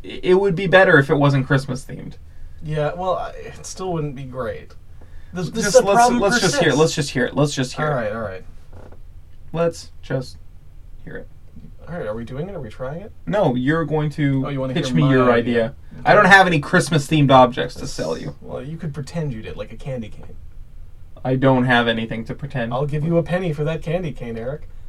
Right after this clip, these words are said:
Speaker 2: Here, I also have a candy cane. How much will you give me for
Speaker 1: I
Speaker 2: it?
Speaker 1: feel like you're condescending.
Speaker 2: I'm patronizing you.
Speaker 1: Yeah, that's what I was, I was gonna
Speaker 2: I'm
Speaker 1: say
Speaker 2: also
Speaker 1: you were
Speaker 2: trying to be condescending, but I'm not that good at it. So, Eric,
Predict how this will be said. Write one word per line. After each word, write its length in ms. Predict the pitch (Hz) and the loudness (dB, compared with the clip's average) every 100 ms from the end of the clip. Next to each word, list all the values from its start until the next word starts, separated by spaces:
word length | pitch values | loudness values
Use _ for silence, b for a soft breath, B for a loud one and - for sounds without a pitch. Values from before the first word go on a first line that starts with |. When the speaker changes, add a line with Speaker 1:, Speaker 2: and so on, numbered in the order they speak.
| b b | b b
Speaker 2:
Here, 220 | 165 160 | -2 0
I 80 | 135 | 0
also 300 | 147 151 156 | -2 -4 -4
have 100 | 123 | -4
a 40 | 113 | -6
candy 280 | 123 113 113 | -8 -8 -8
cane. 240 | 120 110 | -8 -8
How 100 | 123 | -8
much 200 | 139 - | -8 -6
will 80 | 143 | -6
you 80 | 135 | -6
give 160 | 139 | -6
me 100 | 127 | -8
for 160 | - - | -8 -8
Speaker 1:
I 40 | |
Speaker 2:
it? 40 | - | 0
Speaker 1:
feel 160 | 247 | 4
like 140 | 190 135 | 6 6
you're 100 | 123 | 4
condescending. 840 | - 135 123 - 123 123 123 127 - - - - | 4 6 6 4 2 2 0 -4 -8 -16 -14 -8
Speaker 2:
I'm 240 | 135 131 - - - | -6 -8 -12 -18 -12
patronizing 600 | - 151 - 123 110 113 113 | -6 -6 -6 -10 -10 -10 -12
you. 160 | 95 - | -12 -12
Speaker 1:
Yeah, 380 | - 151 127 113 131 - | 2 6 8 6 0 -2
that's 180 | 143 139 | 0 2
what 80 | 135 | 2
I 20 | |
was, 120 | 131 | 0
I 100 | - | 2
was 120 | 143 | 2
gonna 140 | 135 175 | 4 4
Speaker 2:
I'm 60 | |
Speaker 1:
say 60 | - | 4
Speaker 2:
also 140 | 180 | 6
Speaker 1:
you 120 | 156 143 | 6 6
were 80 | |
Speaker 2:
trying 280 | 135 170 147 | 4 0 0
to 60 | 143 | -2
be 120 | 127 | -6
condescending, 680 | 127 127 113 135 120 110 110 | -8 -10 -8 -8 -8 -8 -10
but 180 | 107 - - | -12 -12 -12
I'm 100 | 123 | -10
not 140 | 117 | -10
that 160 | 110 104 | -10 -12
good 160 | 110 - | -12 -14
at 120 | - | -14
it. 160 | - - | -14 0
So, 240 | 269 277 | 0 2
Eric, 320 | - 220 233 | 0 2 0